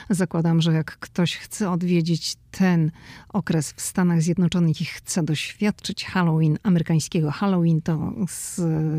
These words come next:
no to z ochotą się tutaj wybierze. Także tym dodatkowym elementem, jeżeli przylatujemy do Stanów Zjednoczonych jesienią, jest to, że możemy zobaczyć wszystkie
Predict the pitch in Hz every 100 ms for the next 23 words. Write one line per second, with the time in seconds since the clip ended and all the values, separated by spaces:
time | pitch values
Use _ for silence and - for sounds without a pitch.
0 | 156 - - - - - - 269 302 269
1 | 233 240 214 - 185 175 - 202 170 160
2 | - 190 175 170 160 190 214 180 175 170
3 | - - - 170 160 170 165 202 185 175
4 | 190 165 160 151 151 170 190 220 - 214
5 | 170 160 175 - _ - - 185 175 165
6 | 170 165 165 151 156 - 165 160 160 160
7 | 170 170 160 - - - - 180 202 220
8 | 175 165 - - 170 151 - - - -
9 | - 208 170 196 180 160 147 190 185 147
10 | 147 202 - - - - - - 202